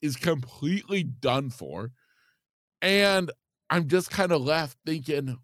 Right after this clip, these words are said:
"What the heck am I gonna do now?" Well, bingo, baby. We're in quarantine.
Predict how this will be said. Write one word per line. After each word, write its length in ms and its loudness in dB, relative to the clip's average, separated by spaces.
"What 380 -2
the 120 0
heck 380 -6
am 120 -4
I 120 -4
gonna 240 -2
do 240 -6
now?" 440 -10
Well, 580 4
bingo, 540 0
baby. 520 -2
We're 380 4
in 140 2
quarantine. 880 -2